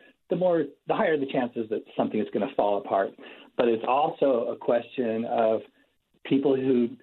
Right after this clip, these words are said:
haven't necessarily gone hiking a lot before and don't have a lot of experience, and we see that, that lack of experience and judgment and preparation, it really does,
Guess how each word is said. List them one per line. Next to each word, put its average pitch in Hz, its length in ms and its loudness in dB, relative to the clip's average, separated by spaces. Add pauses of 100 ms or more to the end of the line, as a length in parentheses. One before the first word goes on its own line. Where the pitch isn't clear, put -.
(200)
haven't 156 420 -4
necessarily 113 760 0
gone 110 240 0
hiking 107 400 -2
a 101 60 2
lot 101 240 2
before 113 320 0
and 104 120 0
don't 135 200 2
have 127 200 0
a - 20 0
lot 110 200 4
of 101 80 -2
experience, 101 520 -4 (460)
and 113 200 2
we 104 180 2 (100)
see 127 540 2
that, 107 460 0
that 110 180 2
lack 135 260 0
of 127 100 0
experience 123 680 0
and 107 140 0
judgment 107 520 0
and 101 120 -2
preparation, 101 760 0 (460)
it 101 220 0 (320)
really 113 280 2
does, 104 260 2